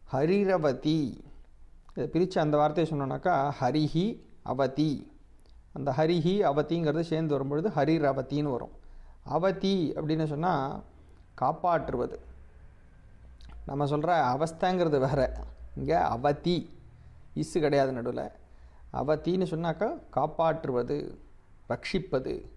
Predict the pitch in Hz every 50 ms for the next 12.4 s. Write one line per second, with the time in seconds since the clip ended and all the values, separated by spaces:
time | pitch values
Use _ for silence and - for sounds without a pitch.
0 | - - - - - - - - 143 135 139 165 180 165 143 170 196 220 - -
1 | - 113 110 131 131 - - 135 139 143 131 - - - - - - - - 117
2 | 117 127 131 151 165 180 180 165 151 151 139 147 139 139 135 - - 135 127 127
3 | 113 107 113 127 135 147 156 151 135 127 147 185 - - - - - - 156 156
4 | - 113 117 120 127 139 151 - - - - - - - - - - - - -
5 | - - - - - - 131 123 139 156 165 165 190 196 190 170 160 170 170 190
6 | 214 - - - 180 170 165 165 160 156 143 - - 135 135 143 139 - - -
7 | - - - - - - - - - - - - - - - - - - - -
8 | - 165 170 170 202 190 180 170 - 180 180 185 180 165 160 147 151 151 143 143
9 | 202 196 156 139 131 139 156 - - - - - - - - - - - - -
10 | - - - - - - - - 160 190 196 - - - 147 139 147 147 - -
11 | - - 156 151 147 143 160 175 160 165 143 156 156 147 160 151 151 143 143 151
12 | 160 147 135 113 107 113 - 123